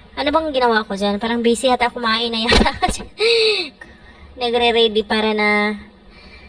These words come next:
sa susunod na mga games, ako naman ang hahataw. Char.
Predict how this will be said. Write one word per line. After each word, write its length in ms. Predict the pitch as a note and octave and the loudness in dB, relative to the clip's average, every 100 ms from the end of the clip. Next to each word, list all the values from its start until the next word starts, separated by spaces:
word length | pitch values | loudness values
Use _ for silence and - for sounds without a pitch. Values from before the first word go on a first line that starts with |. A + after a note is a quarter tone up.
| - | -10
sa 160 | A#3+ A#3 | -8 -6
susunod 320 | A3 B3+ A#3 | 0 2 2
na 160 | A3+ | 2
mga 240 | A3+ A3+ G3 | 2 0 2
games, 240 | G3 G3 | -2 0
ako 160 | G#3 A3+ | -4 -2
naman 240 | G#3+ G#3 | -2 -2
ang 160 | G3+ G#3 | -2 -4
hahataw. 800 | G#3 G#3 F#3+ F#3 F#3 F#3 F#3+ G3 F#3 - - - - - - - | -4 2 2 2 -2 0 -4 -10 -14 -20 -20 -20 -20 -20 -20 -18
Char. 880 | - G3+ G3 G#3 G#3+ G#3+ G#3+ A3 | -2 2 4 4 2 0 -4 -6